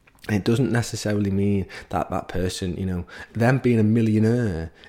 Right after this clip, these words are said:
isn't gonna have as an impact on us, is it, as much as someone who was kind to us, they were generous with the time,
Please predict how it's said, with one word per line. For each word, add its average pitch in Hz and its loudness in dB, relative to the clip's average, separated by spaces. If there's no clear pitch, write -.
isn't 110 0
gonna 98 -2
have 95 -4
as 101 -2
an 92 0
impact 95 -4
on 101 -2
us, 95 -4
is 98 -8
it, 85 -4
as 92 -8
much 95 -6
as 98 -4
someone 92 -4
who 87 -2
was 80 -8
kind 120 -6
to 120 -2
us, 110 -2
they - -8
were 85 -8
generous 104 -2
with 107 -8
the - -8
time, 101 -4